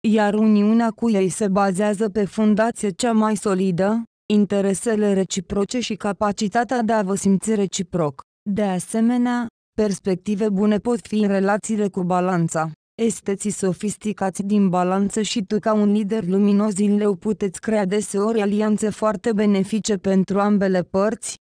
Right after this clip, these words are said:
O alianță puțin probabil să reziste este cu opusul absolut al tău,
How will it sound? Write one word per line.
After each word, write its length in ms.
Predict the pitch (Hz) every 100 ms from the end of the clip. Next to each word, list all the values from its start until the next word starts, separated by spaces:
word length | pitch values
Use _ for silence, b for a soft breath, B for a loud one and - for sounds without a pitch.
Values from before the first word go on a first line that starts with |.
| _ 233
O 80 | 214
alianță 600 | 202 202 214 233 233 247
puțin 440 | - 196 233 226
probabil 640 | - 202 190 220 240 269
să 200 | 233 220
reziste 480 | 202 190 208 190 208
este 380 | 202 214 - 240
cu 140 | 220
opusul 580 | 214 202 214 208 - 247
absolut 580 | 208 - 208 202 214 -
al 160 | 185
tău, 420 | 170 196 190 233